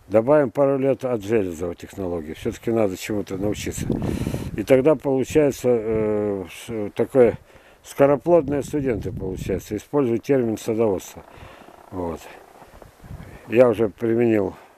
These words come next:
термин производства студентов, производства выпускников вузов, производство. И теперь еще применяю вот этот термин. Вот, производство скороплодных студентов.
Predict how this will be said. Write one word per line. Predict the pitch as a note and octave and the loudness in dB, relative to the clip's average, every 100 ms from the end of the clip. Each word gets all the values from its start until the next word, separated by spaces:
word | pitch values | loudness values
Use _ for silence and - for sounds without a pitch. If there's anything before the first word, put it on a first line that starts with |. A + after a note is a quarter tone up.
| _ _ - | _ _ -2
термин | A#2+ G2+ F#2+ F2 - | 2 2 -2 -6 -4
производства | A2 F#2+ G2+ F#2+ - F2 | -2 0 -2 -4 -8 -16
студентов, | - - - - - - G#2 F#2+ D3 D#3+ C#3 - - - _ | -16 -18 -18 -18 -20 -14 -6 2 2 2 -4 -6 -20 -20 _
производства | G#2 G2+ A#2 G#2+ - | 0 4 4 2 0
выпускников | F#2+ F#2 G2 - G#2 - G2 | -4 -4 -8 -4 -4 0 0
вузов, | D3+ E3 D3 - - - - - - - | 2 2 0 -4 -20 -20 -20 -20 -18 2
производство. | A#2 G#2+ G#2+ - - | 2 4 0 -2 -8
И | F#2+ C#3 D3+ | -2 0 0
теперь | C3+ A2+ C#3 | -2 0 2
еще | A#2+ - A#2+ | 2 2 0
применяю | A#2 G#2+ A2 A#2 G#2 | 2 2 4 4 4
вот | F#2+ | 2
этот | F2 E2 - | -4 -6 -8
термин. | F2+ D#2+ D#2 - _ _ _ _ - - - - - | -8 -8 -12 -18 _ _ _ _ -20 -20 -20 -20 -12
Вот, | F2+ E2 | -10 -6
производство | G#2 G#2 G#2+ D#3+ - A2+ | 2 2 6 4 2 -6
скороплодных | - G#2 G2 C3 C3+ A2+ G2 - _ _ | -2 -2 0 0 0 0 -6 -12 _ _
студентов. | - A2 F2+ - | -6 -6 -4 -10